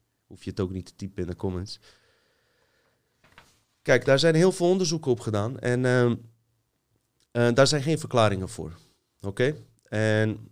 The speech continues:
ehm, ik weet dat je nu bij jezelf denkt, er zijn stammen die hun kinderen inbinden op, als ze heel jong zijn en baby zijn,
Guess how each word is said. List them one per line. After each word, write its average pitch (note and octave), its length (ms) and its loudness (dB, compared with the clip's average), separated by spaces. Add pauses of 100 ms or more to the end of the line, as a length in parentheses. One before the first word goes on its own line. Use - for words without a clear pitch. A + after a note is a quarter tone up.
ehm, G#2+ 500 -2 (280)
ik A2+ 180 -8
weet C3 420 -2
dat G#2+ 160 -2
je - 60 -6
nu A#2+ 120 -2
bij A2 120 4
jezelf G#2+ 340 0
denkt, G2+ 480 -8 (100)
er G2+ 200 -8
zijn A2 240 0
stammen A2+ 520 -2 (160)
die G#2+ 240 -4
hun G2 200 -4
kinderen A2+ 520 -2
inbinden G#2 920 -2
op, G2 300 -12
als F#2 280 -6
ze F2+ 480 -6
heel G#2 240 -4
jong G#2 300 -4
zijn F2+ 300 -6
en F#2 120 -8
baby G#2 340 -4
zijn, F2+ 380 -6